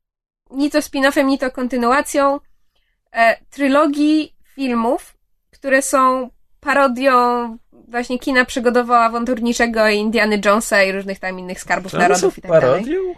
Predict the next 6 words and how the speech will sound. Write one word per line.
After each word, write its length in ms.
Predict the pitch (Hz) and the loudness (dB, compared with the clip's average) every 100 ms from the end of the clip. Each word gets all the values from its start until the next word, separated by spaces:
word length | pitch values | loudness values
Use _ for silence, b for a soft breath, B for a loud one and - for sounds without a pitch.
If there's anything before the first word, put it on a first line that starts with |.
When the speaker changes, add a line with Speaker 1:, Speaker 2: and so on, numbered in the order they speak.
| _ _ | _ _
Speaker 1:
Tak. 200 | - 277 - _ _ _ _ | -14 -14 -14 _ _ _ _
To 80 | 240 | 0
jest 200 | 320 - | 2 2
świadoma, 880 | - 349 269 269 285 302 320 330 - 427 _ | -2 -2 0 2 4 4 2 0 -6 -16 _
świadoma 380 | - 285 254 269 | -8 -4 0 0
parodia. 420 | 320 240 208 202 | 0 -2 -2 -8